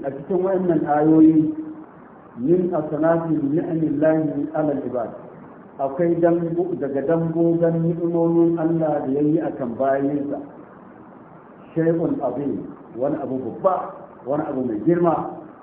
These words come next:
Ubangiji ta'ala yayi wa bayinsa ni'ima mai girma, muzmilun wa mufassal, wacce take tattare wuri daya, da wacce take a rarrabe. Ubangiji ta'ala ya wa bayinsa ni'ima.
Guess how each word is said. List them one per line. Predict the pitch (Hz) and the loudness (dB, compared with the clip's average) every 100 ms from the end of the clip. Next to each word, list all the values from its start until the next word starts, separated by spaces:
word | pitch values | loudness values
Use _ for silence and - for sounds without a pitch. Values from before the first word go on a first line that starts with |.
| - - - 110 | -20 -20 -18 -8
Ubangiji | 123 160 160 147 135 | 0 2 2 0 -4
ta'ala | 131 147 147 139 | -2 0 2 2
yayi | 147 165 170 | 4 6 6
wa | 156 | 2
bayinsa | - 147 156 160 165 165 160 | 2 2 4 4 4 4 0
ni'ima | 131 131 160 147 127 | -2 -2 -2 0 0
mai | 117 110 | -2 0
girma, | 156 170 170 151 - - - - - - - | 4 4 4 2 0 -10 -16 -20 -20 -20 -18
muzmilun | 120 135 202 175 160 190 190 165 | -8 4 4 4 2 4 4 4
wa | 160 156 139 | 4 2 0
mufassal, | 156 - - 117 101 - | -4 -4 -6 -6 -6 -4
wacce | 143 165 151 160 | -2 0 -2 -6
take | 160 147 - | -6 -6 -4
tattare | 151 - - 143 | -6 -6 -6 0
wuri | 160 165 165 | 2 4 4
daya, | 165 160 160 160 - - - - - - | 4 4 2 -2 -10 -16 -18 -20 -16 0
da | |
wacce | 139 180 147 151 | 4 4 2 -4
take | 160 160 135 | -2 -4 0
a | 135 | 2
rarrabe. | 151 160 175 190 196 | 4 4 6 6 6
Ubangiji | 147 151 156 151 131 | 4 2 2 2 -2
ta'ala | 147 - 135 143 147 143 | -2 -6 -2 0 0 2
ya | 147 147 | 2 2
wa | 131 | 2
bayinsa | 127 127 127 131 | 0 0 -2 -4
ni'ima. | 120 123 104 | -6 -6 -10